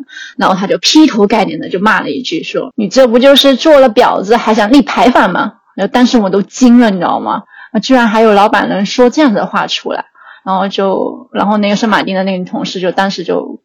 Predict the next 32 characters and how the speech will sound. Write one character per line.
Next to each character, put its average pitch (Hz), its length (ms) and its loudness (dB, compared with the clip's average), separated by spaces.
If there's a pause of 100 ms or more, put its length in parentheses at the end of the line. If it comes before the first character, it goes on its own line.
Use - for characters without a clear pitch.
(120)
哭 180 320 -2
了， - 160 -6
就 190 140 -8
哭 - 180 -8
得 196 80 0
特 190 120 -12
别 180 100 -6
惨。 - 180 -12
反 202 140 -4
正 226 80 -2
就 269 100 0
是 262 400 4
那 262 160 4
个 220 320 4
女 202 120 0
老 190 160 0
板 208 200 -4
嘛， 180 180 -4
就 214 120 -4
是 196 600 -2
很 180 260 -10
瞧 185 300 -2
不 311 100 -4
起 - 480 -8
公 202 200 -12
司 381 200 -6
所 196 240 0
有 233 80 4
的 165 80 -4
设 - 200 -10
计 - 140 -14
师， - 240 -10